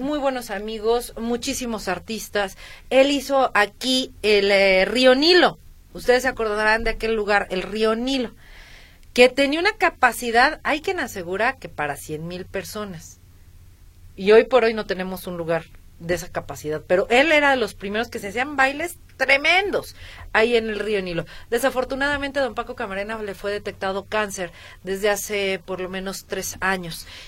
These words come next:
y el día de ayer, bueno, falleció. Así que descanse en paz, don Paco Camarena Nario, insisto, uno de los primeros que se arriesgó a apostar y a traer grandes artistas a Guadalajara. Y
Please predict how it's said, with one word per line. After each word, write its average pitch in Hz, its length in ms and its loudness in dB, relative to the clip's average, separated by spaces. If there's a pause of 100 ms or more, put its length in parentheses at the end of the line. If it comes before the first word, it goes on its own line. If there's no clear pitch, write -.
(120)
y 202 920 -2 (280)
el 180 200 -4
día 190 120 0
de 180 60 0
ayer, 180 340 -4 (200)
bueno, - 260 -20
falleció. 156 640 -2 (400)
Así 160 180 -10
que 180 120 -2
descanse 175 640 -4
en 160 160 -8
paz, 170 340 -6 (120)
don 165 260 -6
Paco 180 380 -2
Camarena 156 440 -6
Nario, 165 360 -2 (400)
insisto, 160 500 -10
uno 175 560 -6
de 151 160 -6
los 156 160 -10
primeros 185 680 -4 (220)
que 160 180 -8
se 165 180 -6
arriesgó 160 600 -2
a 170 80 2
apostar 160 520 -6 (420)
y 156 80 -8
a 156 60 -4
traer 170 340 0
grandes 196 500 0
artistas 151 580 -8
a 151 140 -4
Guadalajara. 139 640 -6 (440)
Y 277 640 4